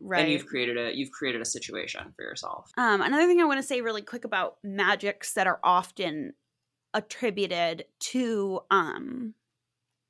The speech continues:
Speaker 1: demonic practice. Divination is definitely the number one. I mean, that's why we're talking about this, right? Like, divination is most commonly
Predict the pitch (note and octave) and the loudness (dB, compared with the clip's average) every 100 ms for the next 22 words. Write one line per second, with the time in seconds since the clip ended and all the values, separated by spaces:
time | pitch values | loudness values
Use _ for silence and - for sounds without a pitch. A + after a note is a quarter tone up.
0 | _ _ _ - G3 F3+ E3+ E3 - - | _ _ _ -4 2 2 2 -6 -8 -10
1 | - F#3 C4 C#4 C#4+ B3 A3+ G#3+ F#3 F3 | -10 -2 0 4 4 2 -2 -2 -4 -4
2 | E3+ F#3+ F#3 G#3 F#3 F3+ F#3 F3+ F3 E3 | 0 2 2 -2 -4 -6 -6 -6 -6 -6
3 | - - - - G3+ F#3 F3+ F3+ F3+ E3+ | -8 -6 -6 -4 -2 2 2 2 -4 -4
4 | F3 - - - - - - - - - | -6 -8 -8 -8 -8 -8 -10 -14 -12 -10
5 | E2+ - - - - - - - F3+ - | -10 -10 -14 -18 -16 -16 -10 -10 -8 -2
6 | C4 B3 A#3 A3 A3 G3 F#3+ - F3+ F3+ | 0 2 0 0 -2 -4 -4 -6 -6 -6
7 | - _ - F#3 G3+ G#3 A#3 - - A3 | -12 _ -12 -2 4 4 4 -2 -2 2
8 | F3+ F3+ F3 E3 D#3+ | 2 0 -6 -6 -6